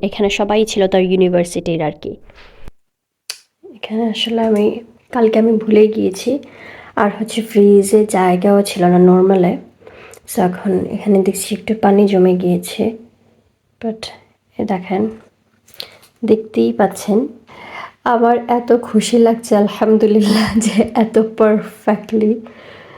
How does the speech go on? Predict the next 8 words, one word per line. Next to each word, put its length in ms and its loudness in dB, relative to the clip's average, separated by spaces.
দইটা 500 2
বসেছে। 540 -2
এই 380 2
ফার্স্ট 480 -2
টাইম 200 -2
আমি 160 2
ট্রাই 200 -2
করলাম। 640 -2